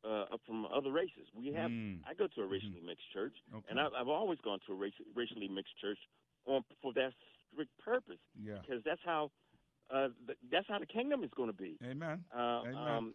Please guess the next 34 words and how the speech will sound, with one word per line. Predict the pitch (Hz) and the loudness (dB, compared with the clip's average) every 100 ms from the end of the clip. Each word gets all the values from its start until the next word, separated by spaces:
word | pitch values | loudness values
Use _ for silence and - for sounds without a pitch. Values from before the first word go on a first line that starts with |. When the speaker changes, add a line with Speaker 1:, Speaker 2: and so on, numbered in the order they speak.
| - | -6
Speaker 1:
and, | 131 143 - 151 _ - | -6 -6 -4 -6 _ -2
and, | 131 131 | 0 4
and, | 135 131 135 131 | 4 4 2 2
and, | 135 | 0
and, | 131 131 | 2 4
I | 127 | 6
mean, | 143 143 | 6 6
if | 127 - | 4 2
you | 240 | -6
can't, | - 202 185 - _ _ _ 113 117 - | -2 -2 -2 -6 _ _ _ -20 -20 -18
if | 151 - - | -12 -10 -4
you're, | 226 254 | 0 0
if | 127 - | -2 0
you're, | 233 202 | 2 2
you | - 220 - | 0 -8 -2
can't | 190 160 | -2 0
deal | 147 | 0
with | 147 120 - - | 2 0 -2 -6
different | 147 123 | -4 0
races | 127 135 95 - | 2 0 -4 -2
here. | 190 135 95 - | 0 0 -4 -6
Speaker 2:
Yeah. | 127 123 - - | -2 -2 -4 -4
Speaker 1:
God | 156 - | -2 -2
forbid, | 101 104 | -4 -6
you're | 107 202 | -4 -4
not | 226 | -4
gonna | 139 | -2
be | 107 120 | 2 2
able | 107 | 2
to | 98 | 0
deal | 127 | 2
with | 123 113 | 2 2
it | |
up | 113 | 0